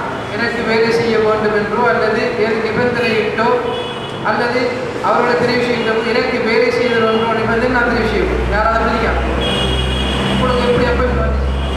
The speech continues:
அவருக்கே தெரியாது கடிதம் போனது. அந்த பிடிக்கு யாருக்கும் தெரியாது. எங்களை இர்ஷாடுக்கு தெரியுமா? நீங்க ரெண்டு வந்தீங்களா? அந்த இர்ஷாடுக்கு வரையும் இல்லை.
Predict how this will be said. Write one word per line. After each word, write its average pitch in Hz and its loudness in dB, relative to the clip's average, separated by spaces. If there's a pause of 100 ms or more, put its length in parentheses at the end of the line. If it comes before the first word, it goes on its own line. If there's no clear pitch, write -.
(800)
அவருக்கே 269 0
தெரியாது 247 0
கடிதம் 208 -2
போனது. - 0 (1700)
அந்த - -4
பிடிக்கு 214 -2
யாருக்கும் 214 0
தெரியாது. 226 0 (720)
எங்களை 208 -2
இர்ஷாடுக்கு 262 2
தெரியுமா? 247 2 (640)
நீங்க 220 -2
ரெண்டு 240 0
வந்தீங்களா? 247 0 (1300)
அந்த 208 -4
இர்ஷாடுக்கு 247 -2
வரையும் 226 0
இல்லை. - -4